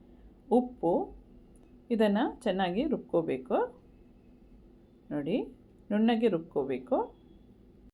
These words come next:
ಈಗ ಬಾಣಲೆಗೆ ಒಂದು ದೊಡ್ಡ ಚಮಚ ಎಣ್ಣೆ ಹಾಕ್ತಾ ಇದ್ದೇನೆ. ಎಣ್ಣೆ ಬಿಸಿ ಆದ ನಂತರ ಇದಕ್ಕೆ ಒಂದು ಚಮಚ ಸಾಸಿವೆ, ಒಂದು ಚಮಚ ಜೀರಿಗೆ, ಒಂದು ಚಮಚ ಉದ್ದಿನಬೇಳೆ,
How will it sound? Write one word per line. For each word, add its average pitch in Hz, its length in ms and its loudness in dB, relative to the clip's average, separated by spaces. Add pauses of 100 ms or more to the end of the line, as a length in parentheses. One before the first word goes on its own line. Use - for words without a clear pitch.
(1800)
ಈಗ 277 160 4
ಬಾಣಲೆಗೆ 220 640 4
ಒಂದು 226 340 6
ದೊಡ್ಡ 208 160 4
ಚಮಚ 202 340 0
ಎಣ್ಣೆ 190 340 -2
ಹಾಕ್ತಾ 175 380 -8
ಇದ್ದೇನೆ. 170 580 -4 (520)
ಎಣ್ಣೆ 247 200 8
ಬಿಸಿ 226 340 4
ಆದ 226 140 2
ನಂತರ 175 300 -2
ಇದಕ್ಕೆ 170 640 0 (380)
ಒಂದು 220 200 6
ಚಮಚ 185 380 -2
ಸಾಸಿವೆ, 165 800 -2 (540)
ಒಂದು 208 240 6
ಚಮಚ 180 360 -2
ಜೀರಿಗೆ, 170 840 -4 (720)
ಒಂದು 233 220 6
ಚಮಚ 202 380 -4
ಉದ್ದಿನಬೇಳೆ, 175 920 -2